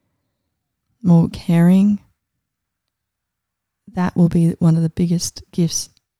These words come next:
that you can give yourself and the planet. So you're beautiful, even if you don't feel it. You've got this, even if you don't feel it.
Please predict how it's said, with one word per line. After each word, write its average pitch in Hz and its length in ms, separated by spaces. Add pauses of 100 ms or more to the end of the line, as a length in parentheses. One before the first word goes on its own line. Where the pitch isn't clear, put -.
(140)
that - 140
you 170 100
can - 180
give 175 280
yourself 165 680
and 160 180
the 165 60
planet. 160 500 (1000)
So - 160
you're 175 160
beautiful, 196 760
even 185 200
if 185 160
you 185 60
don't 180 220
feel 180 280
it. - 220 (800)
You've 180 200
got 170 240
this, - 460
even 175 220
if 170 160
you - 60
don't - 280
feel 156 240
it. - 260